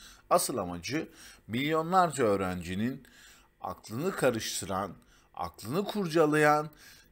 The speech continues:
çan eğrisi nedir, nasıl hesaplanır,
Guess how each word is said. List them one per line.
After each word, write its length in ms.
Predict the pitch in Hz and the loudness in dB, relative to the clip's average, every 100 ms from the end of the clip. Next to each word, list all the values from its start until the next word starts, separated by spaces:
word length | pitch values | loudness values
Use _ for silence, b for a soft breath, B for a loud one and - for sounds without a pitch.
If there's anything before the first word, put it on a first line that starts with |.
| - | -12
çan 400 | - 127 139 - | -2 0 0 -4
eğrisi 600 | 104 101 92 - 90 92 | -4 -2 -2 -6 -6 -2
nedir, 560 | 117 117 131 143 - - b b - | -2 0 0 0 -4 -16 b b -16
nasıl 500 | 95 127 160 151 110 | -6 -2 0 -2 -4
hesaplanır, 840 | 110 104 104 95 101 95 151 185 | -6 -2 -2 -2 -4 -4 -2 -4